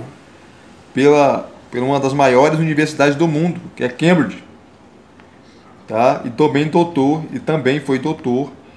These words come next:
pelo Dallas Theological Seminary, os maiores seminários do mundo teológicos. Foi professor eminente, foi professor eminente de estudo no Novo Testamento e diretor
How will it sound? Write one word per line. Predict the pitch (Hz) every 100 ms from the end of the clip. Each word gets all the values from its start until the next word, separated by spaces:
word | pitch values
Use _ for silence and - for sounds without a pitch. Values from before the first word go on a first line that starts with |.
| - -
pelo | 123 135
Dallas | 131 123 135 156 151 -
Theological | - 135 123 131 135 147
Seminary, | 135 139 135 135 131 139 127 98 - - -
os | 95
maiores | 110 117 113 135 135
seminários | 135 123 127 127
do | 135
mundo | 131 147 127 - - - -
teológicos. | 117 117 113 104 - - - - - - -
Foi | - - 165
professor | 165 170 170 135 156
eminente, | 156 156 127 135 143 -
foi | 131
professor | 131 131 131 131
eminente | 127 127 110 120 - - - - -
de | -
estudo | 135 - - 139
no | 135
Novo | 127 127
Testamento | 131 123 147 139 123 139 135
e |
diretor | 120 135 135 131 127 135